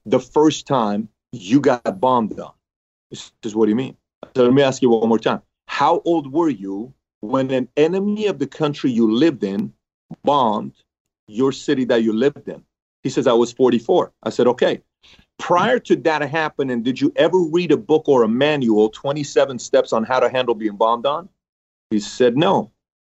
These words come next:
I said, "I was seven years old when we got bombed on." He says, "Okay." I said, "When we went under the stairs because the bomb dropped right next to our house and our building shook because we knew the next bomb, if a whistle was coming, it could be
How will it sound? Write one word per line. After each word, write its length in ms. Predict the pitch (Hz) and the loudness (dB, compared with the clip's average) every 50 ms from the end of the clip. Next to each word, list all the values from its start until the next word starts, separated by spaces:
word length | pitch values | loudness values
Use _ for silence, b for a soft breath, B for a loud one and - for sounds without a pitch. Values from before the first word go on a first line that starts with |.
| _ _ _ - | _ _ _ -2
I 80 | 170 | -2
said, 260 | 170 - - 190 190 - - | 0 2 2 0 0 0 -2
"I 140 | 160 208 | 0 0
was 300 | 240 262 214 170 143 - | 2 2 2 0 0 0
seven 340 | - - 175 170 165 165 156 | 0 2 2 2 2 0 -2
years 240 | 147 143 127 120 180 | -2 -2 -2 0 0
old 160 | 190 202 185 | -2 0 -2
when 80 | 160 127 | -2 -4
we 80 | 117 | -4
got 200 | 92 113 101 95 | -2 -2 -4 -4
bombed 300 | 90 104 95 87 85 82 | -4 -6 -8 -8 -8 -12
on." 140 | 78 82 - _ _ _ _ - - - | -16 -18 -20 _ _ _ _ -20 -14 -10
He 80 | - 104 | -6 -2
says, 180 | - 120 101 | 0 0 2
"Okay." 440 | 117 104 - - 113 117 135 - - _ _ _ _ _ _ _ | 2 0 2 2 2 2 0 -2 -6 _ _ _ _ _ _ _
I 120 | - 165 175 | -2 0 0
said, 400 | 170 - - 185 175 175 151 147 | 0 -2 -2 -2 -2 -4 -4 -4
"When 260 | 147 156 151 156 147 | -2 -4 -4 -4 -6
we 160 | 165 220 233 | -6 -6 -6
went 360 | 226 214 240 233 196 175 - - | -6 -4 -4 -4 -4 -4 -4 -2
under 280 | 147 151 165 160 165 151 | -2 0 0 0 0 0
the 100 | 147 127 | 0 -2
stairs 720 | - - - - 156 127 113 107 107 120 135 - - - | -6 -4 -2 2 4 4 4 2 0 -2 -4 -8 -8 -6
because 320 | 135 127 - - 139 117 | -6 -2 0 0 0 0
the 80 | 123 117 | 0 -2
bomb 320 | 104 107 139 147 156 151 | 0 2 2 2 2 0
dropped 340 | 131 - 139 139 135 131 - | -2 0 0 0 0 2 2
right 160 | 135 131 123 | 2 2 2
next 220 | 131 131 131 - - - | 0 -2 -6 -6 -4 -2
to 80 | 139 120 | 0 2
our 120 | 107 110 | 2 2
house 640 | - 147 139 120 104 101 110 123 - - - - _ _ _ _ _ _ _ _ _ - | 0 -2 -2 0 0 -2 -4 -6 -10 -16 -20 -20 _ _ _ _ _ _ _ _ _ -2
and 180 | 139 135 135 127 - | 0 0 0 0 2
our 120 | 131 120 | 2 2
building 400 | 104 98 135 160 175 160 156 131 | 2 2 2 2 4 4 2 0
shook 460 | 113 - - - - 175 127 117 - | -2 -4 -4 -2 2 2 2 2 0
because 340 | - 123 - - 123 107 - | -4 -2 0 0 0 0 0
we 140 | 113 135 135 | 0 0 2
knew 160 | 139 170 170 | 4 4 4
the 100 | 127 120 | 4 4
next 320 | 120 143 151 147 - - - | 4 2 2 0 -2 -4 -2
bomb, 280 | 131 135 147 143 131 | 0 0 2 2 0
if 120 | 120 117 - | 0 0 -2
a 80 | 120 | -2
whistle 380 | 120 113 147 170 170 - 156 127 | 0 2 2 2 2 2 0 2
was 160 | 123 117 - | 2 0 0
coming, 260 | - - 131 127 113 | 0 -2 0 0 0
it 100 | 107 - | -2 -2
could 140 | - 156 143 | -2 0 0
be 140 | 127 127 | 2 0